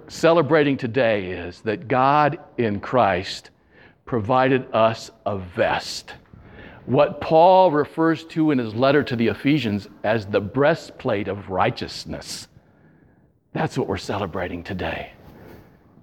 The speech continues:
It's the greatest Christmas present. One might ask oneself,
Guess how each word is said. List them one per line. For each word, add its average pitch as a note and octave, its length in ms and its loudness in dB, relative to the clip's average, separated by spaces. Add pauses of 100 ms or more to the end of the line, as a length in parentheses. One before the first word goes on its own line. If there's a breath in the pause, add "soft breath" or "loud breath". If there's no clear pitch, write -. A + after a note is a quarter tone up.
(300)
It's D3 160 -2
the - 160 -10
greatest C#3+ 840 -2
Christmas - 560 -4
present. - 480 -8 (1700 soft breath)
One F#3+ 440 2
might C#3+ 360 0
ask F#3 400 -4
oneself, B2 720 -6